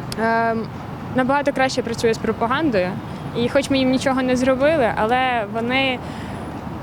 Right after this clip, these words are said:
як це сказати,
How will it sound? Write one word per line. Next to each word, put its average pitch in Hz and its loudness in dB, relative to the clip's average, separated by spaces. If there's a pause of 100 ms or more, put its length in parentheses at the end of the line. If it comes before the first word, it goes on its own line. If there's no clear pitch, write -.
(1800)
як 226 2
це 233 2
сказати, 226 0